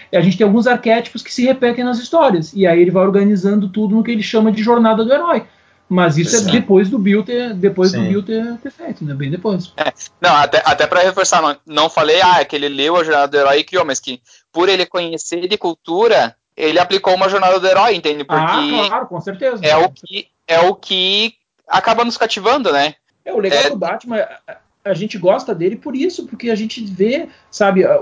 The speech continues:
Speaker 1: a grande sacada dele quando ele faz o Batman, os caras tavam pedindo um outro super-homem.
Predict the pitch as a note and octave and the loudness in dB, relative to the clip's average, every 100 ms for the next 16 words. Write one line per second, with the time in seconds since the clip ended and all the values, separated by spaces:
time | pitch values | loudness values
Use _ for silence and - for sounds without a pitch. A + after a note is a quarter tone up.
0 | C#3 D#3+ F3 E4+ - B3+ G3+ G#3 A3 E3+ | 0 2 2 0 -2 -2 0 0 0 0
1 | F3 A3 G3+ F#3 E3+ F#3 E3 C#3+ D#3 B3 | 0 -2 -2 -2 -2 -2 -2 -2 -2 0
2 | A#3+ G3 A3+ A3+ B3+ A#3+ G3 A#3+ B3+ C4 | -2 0 0 0 -4 -4 -2 2 4 4
3 | D4 A3 G3+ E3 D3 | 0 0 2 2 0